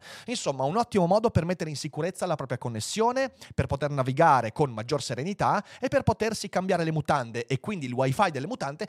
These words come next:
senza aver paura che qualcuno ti, ci guardi dentro. Questa cosa la taglieremo, non posso perché sono in live, ma grazie a NordVPN perché insomma ci permette di tenere alta la qualità e la quantità di contenuti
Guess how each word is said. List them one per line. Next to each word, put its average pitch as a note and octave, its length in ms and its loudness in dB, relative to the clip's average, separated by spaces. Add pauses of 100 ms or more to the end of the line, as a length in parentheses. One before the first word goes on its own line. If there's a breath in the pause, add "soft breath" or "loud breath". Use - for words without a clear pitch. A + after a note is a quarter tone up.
(120 loud breath)
senza A#3+ 280 -2
aver D3+ 160 -4
paura D3 260 -2
che F#3+ 80 -8
qualcuno B2 400 -4
ti, F3 140 -12
ci D3+ 180 -6
guardi B2+ 260 -6
dentro. G2 440 -8 (340 loud breath)
Questa A3 240 0
cosa A#3+ 220 4
la A3 100 4
taglieremo, C3 560 -2
non B2 160 0
posso D#3 240 2
perché C3 180 -4
sono G3 180 -2
in G#3+ 80 -2
live, F3+ 540 2
ma D3 200 2
grazie G3+ 340 0
a E3+ 40 -2
NordVPN F#3+ 600 0
perché C3 240 -4
insomma A#2 380 -2
ci - 120 -6
permette A#2+ 380 -2
di A2 140 -2
tenere A#2+ 360 0 (120)
alta F3 380 4
la E3 120 0
qualità C#3+ 340 2
e - 40 4
la C#3+ 80 2
quantità B2+ 340 0
di A#2 80 -6
contenuti C3 560 -2